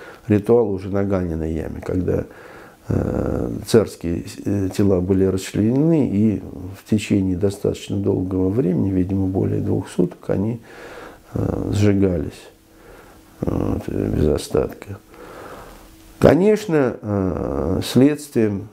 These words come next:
э, предыдущему и, эм, может быть, даже нынешнему, хотя пока никаких вердиктов не было,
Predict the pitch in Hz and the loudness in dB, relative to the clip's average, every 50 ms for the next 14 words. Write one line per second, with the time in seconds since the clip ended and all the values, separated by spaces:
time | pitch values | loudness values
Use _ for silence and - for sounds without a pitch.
0 | - - 101 90 87 85 85 - - - - - - - - - - - - - | -14 -8 -6 -4 -4 -2 -4 -4 -6 -6 -6 -6 -6 -6 -6 -6 -6 -6 -6 -6
1 | - - - - - - - - 104 107 101 101 107 104 107 135 147 165 156 - | -6 -6 -6 -6 -6 -6 0 4 4 6 6 4 2 4 4 4 4 4 2 -4
2 | - - 139 123 117 113 107 98 90 98 95 95 95 95 90 80 - - - - | -2 0 2 2 2 2 0 0 0 2 2 4 4 4 2 0 -2 -8 -16 -20
3 | - - - - - - - - - _ _ - - - - - - - - - | -20 -20 -20 -20 -20 -20 -20 -20 -20 _ _ -6 -4 -2 0 0 0 0 0 0
4 | - - - - - - - 104 101 104 107 107 - - - 98 101 - - - | -2 -2 -2 -4 -6 -6 -8 -10 -10 -10 -10 -10 -10 -10 -10 -10 -12 -14 -14 -14
5 | - - - - - - 92 95 98 104 101 101 95 90 85 90 90 98 95 92 | -14 -14 -12 -10 -6 -2 2 4 6 6 6 4 0 0 -2 2 4 4 4 4
6 | 98 98 95 110 131 151 151 147 - - 120 110 98 - 110 98 - - 101 98 | 4 2 4 4 4 4 2 0 -4 -2 -2 -2 0 0 0 0 4 4 4 4
7 | 95 - - 98 - - 117 101 98 95 - 101 - - 107 95 - - 104 98 | 2 0 -2 -2 0 2 0 0 0 -2 -2 -4 -4 -4 -8 -8 -2 0 0 0
8 | 101 104 101 95 92 - - - - 113 117 135 160 165 147 67 60 57 - | 0 0 -2 -2 -4 -6 -10 -8 -4 0 2 2 2 2 0 -2 -2 -4 -6